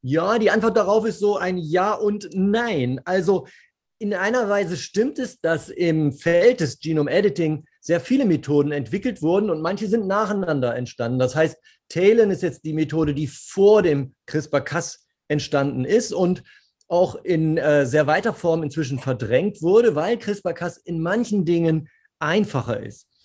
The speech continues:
Und die Unterschiede zwischen Tailen und crispr sind aber nicht so gravierend, wie das in den,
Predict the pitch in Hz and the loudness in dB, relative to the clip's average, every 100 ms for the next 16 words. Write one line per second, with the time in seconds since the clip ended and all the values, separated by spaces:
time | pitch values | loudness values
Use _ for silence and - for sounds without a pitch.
0 | _ - 110 - 165 165 165 - - 185 | _ -20 -10 2 2 2 -2 -8 -10 -8
1 | 226 220 202 - 196 160 - 220 262 233 | -6 -6 -6 -4 -4 -4 -6 -8 -4 -4
2 | - 143 131 131 123 - 131 135 113 156 | 0 0 0 -2 -4 -4 -4 -4 -2 -2
3 | 226 147 156 160 180 202 240 180 170 143 | -2 -2 -2 -2 -2 -2 -4 -2 -2 0
4 | 170 160 123 151 147 - 143 139 131 127 | 0 0 -2 -2 -2 -2 -6 -2 -2 -2
5 | 120 113 | -4 -6